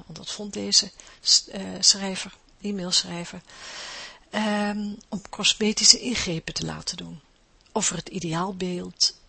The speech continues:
ideaalbeeld en over het gevaar van photoshoppen en meer van dat soort dingen.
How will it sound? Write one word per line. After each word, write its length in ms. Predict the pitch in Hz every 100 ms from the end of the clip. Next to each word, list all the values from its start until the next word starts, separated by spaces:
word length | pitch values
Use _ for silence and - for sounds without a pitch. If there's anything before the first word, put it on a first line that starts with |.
| _
ideaalbeeld 640 | - 208 190 185 180 180 175
en 180 | 202 -
over 240 | 220 180
het 120 | 165
gevaar 520 | - - - 220 247
van 280 | 247 175 170 - - - -
photoshoppen 840 | - - 254 240 220 - 208 -
en 100 | 175
meer 160 | 175 165
van 160 | - -
dat 200 | - -
soort 160 | -
dingen. 260 | - -